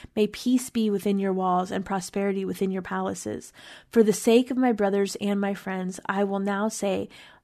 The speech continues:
'May peace be within you.' For the sake of the house of the Lord our God, I will seek your good."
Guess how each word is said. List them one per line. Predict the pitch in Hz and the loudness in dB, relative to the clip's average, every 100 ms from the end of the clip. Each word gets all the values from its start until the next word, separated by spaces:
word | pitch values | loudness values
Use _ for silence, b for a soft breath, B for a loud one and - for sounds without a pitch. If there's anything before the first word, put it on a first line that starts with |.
| - | -4
'May | 208 202 | 2 2
peace | 202 - 214 233 233 | 2 -4 -2 0 -2
be | - 208 | -2 0
within | 202 196 196 | 0 0 -2
you.' | 185 185 196 214 B B | -2 -4 -4 -8 B B
For | - 208 | 0 4
the | 208 | 4
sake | - 220 226 | 4 4 4
of | 262 | 2
the | 233 220 202 | -2 -4 -2
house | 196 - | -2 -2
of | 202 | -2
the | 196 | -2
Lord | 185 190 185 | 0 0 0
our | 190 | -2
God, | 190 175 175 190 214 | -2 -2 -2 -6 -8
I | - 202 202 208 208 _ | -4 -2 0 -2 -6 _
will | 220 190 | -6 -6
seek | - 190 180 - - _ - | -4 -6 -6 -8 -20 _ -8
your | 190 185 | -4 -4
good." | 190 156 - | -4 -8 -10